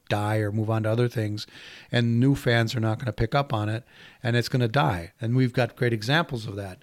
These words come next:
There's Doc Savage. Remember Doc Savage? Hugely popular in the nineteen thirties. The paperbacks, when they were reissued in the nineteen sixties, hugely popular. They tried to make a movie in the nineteen seventies. It bombed, and Doc Savage has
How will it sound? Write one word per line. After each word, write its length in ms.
There's 320
Doc 320
Savage. 380
Remember 220
Doc 200
Savage? 380
Hugely 400
popular 560
in 120
the 120
nineteen 360
thirties. 360
The 80
paperbacks, 720
when 80
they 100
were 140
reissued 640
in 200
the 60
nineteen 320
sixties, 460
hugely 400
popular. 540
They 100
tried 220
to 60
make 220
a 40
movie 280
in 60
the 80
nineteen 340
seventies. 540
It 180
bombed, 380
and 300
Doc 260
Savage 360
has 240